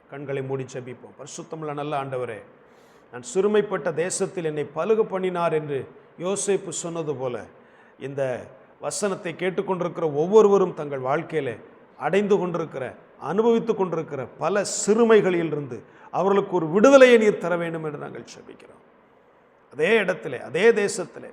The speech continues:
தள்ளப்பட்ட இடத்திலே திரும்பவும் அவர்களை சேர்த்து கொள்வீராக. அவர்களை வெட்கப்படுத்தின நபர்களுக்கு முன்பாக அவர்கள் மறுபடியும் தலை தூக்கி நிற்கும்படி செய்வீராக.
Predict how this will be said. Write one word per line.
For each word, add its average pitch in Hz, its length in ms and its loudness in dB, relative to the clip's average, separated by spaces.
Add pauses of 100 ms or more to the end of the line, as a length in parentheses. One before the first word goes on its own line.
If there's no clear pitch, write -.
(120)
தள்ளப்பட்ட 196 540 -4
இடத்திலே 156 640 -4 (100)
திரும்பவும் 196 520 0
அவர்களை 180 340 0
சேர்த்து 240 600 2
கொள்வீராக. 143 580 -8 (1400)
அவர்களை 147 400 -6
வெட்கப்படுத்தின 208 760 0
நபர்களுக்கு 202 600 4
முன்பாக 175 640 0 (520)
அவர்கள் 160 320 -4
மறுபடியும் 220 680 4
தலை 208 320 2
தூக்கி 247 320 -2
நிற்கும்படி 226 480 4
செய்வீராக. 220 680 4